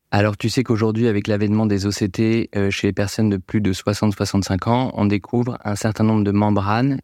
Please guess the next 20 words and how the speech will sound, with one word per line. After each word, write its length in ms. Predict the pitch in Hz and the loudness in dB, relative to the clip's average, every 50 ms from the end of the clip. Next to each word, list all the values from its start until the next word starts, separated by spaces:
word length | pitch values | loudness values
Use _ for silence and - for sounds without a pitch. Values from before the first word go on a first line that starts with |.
| _ _ | _ _
qui 100 | - - | -12 -10
sont 160 | - - 117 | -4 -2 -2
parfaitement 540 | 107 - 110 101 - 107 101 - 117 117 - - _ | 0 0 -2 0 0 -2 0 0 0 0 -2 -4 _
asymptomatiques. 880 | - 113 - - 113 104 101 - 104 98 98 - - - - _ _ _ _ _ _ _ _ _ _ _ | -4 -4 -2 0 0 0 0 0 0 0 -2 -4 -6 -8 -8 _ _ _ _ _ _ _ _ _ _ _
Et 120 | - 95 - | -6 -4 0
pour 120 | - 110 | 0 2
ma 140 | 110 110 110 | 2 2 2
part, 340 | - 120 113 110 110 110 101 | 0 0 -2 0 -2 -2 -2
dans 120 | 101 101 | -2 -2
la 100 | 101 101 | -2 -4
chirurgie 680 | 101 - - - 110 107 107 104 107 107 107 107 - - | -4 -2 0 0 0 2 0 0 0 0 0 0 0 0
maculaire 580 | - 104 107 107 - - 110 107 107 104 98 98 | 2 2 2 2 0 -2 0 0 0 2 2 0
et 60 | 104 | 0
notamment 520 | 107 101 - 107 107 107 107 104 104 - - - | 0 0 2 2 2 2 0 0 -2 -6 -6 -8
des 220 | 101 107 104 101 | -4 -2 0 2
membranes 320 | 101 104 104 107 117 117 113 | 2 2 2 2 2 2 0
épirétiniennes, 800 | 101 - 104 101 101 - - 101 98 101 110 113 123 135 143 - _ _ _ _ _ _ _ _ _ _ _ _ _ - | 0 0 -2 -2 -2 -2 -2 -2 0 2 2 2 0 0 -2 -6 _ _ _ _ _ _ _ _ _ _ _ _ _ -6
mon 80 | - | -6
critère 420 | - - 113 107 - 123 117 104 - | -2 -2 -2 0 2 0 0 0 -2
principal 800 | - - 120 110 - - 110 - 120 113 110 107 98 - - | -2 -2 -2 -2 -2 -4 -4 -2 0 0 0 0 -2 -4 -8